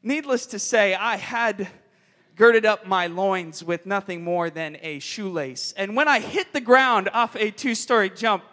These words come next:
with two gentlemen hot in pursuit, my britches hit the floor. And it was at this moment,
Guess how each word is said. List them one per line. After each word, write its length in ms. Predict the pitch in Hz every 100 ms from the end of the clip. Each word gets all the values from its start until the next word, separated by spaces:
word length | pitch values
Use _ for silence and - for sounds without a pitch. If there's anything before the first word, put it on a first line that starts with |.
| _ _ _ _ _ _ _ _
with 220 | 202 208 214 -
two 200 | - 294
gentlemen 420 | 226 262 247 208
hot 340 | - - 269 247
in 160 | 240 208
pursuit, 600 | 240 202 - - 262 202 - _ _
my 440 | 185 240 254 247 214
britches 760 | 262 302 247 220 185 175 - -
hit 220 | - 240
the 80 | 233
floor. 500 | - 214 208 151 120 120 - _ _ - - _ _ _ _ _ _ _ _ _ _ - _
And 140 | 262
it 60 | 294
was 220 | 302 294
at 240 | 311 320 -
this 260 | 349 -
moment, 420 | 311 302 262 180